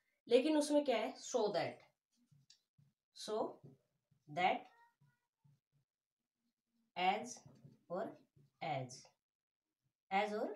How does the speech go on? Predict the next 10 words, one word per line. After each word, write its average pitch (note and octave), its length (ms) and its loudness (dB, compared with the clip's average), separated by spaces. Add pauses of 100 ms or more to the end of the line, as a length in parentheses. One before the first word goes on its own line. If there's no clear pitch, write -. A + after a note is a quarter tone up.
(640)
as, D3 320 -2 (1300)
इनके D#4+ 300 0
बीच B3+ 280 -2
में B3+ 280 0 (260)
जो A3+ 180 -2
शब्द A#3 280 -2
होगा F3+ 200 0 (800)
वो G3+ 180 6 (800)
क्या A#3 120 6
होगा? G#3 240 2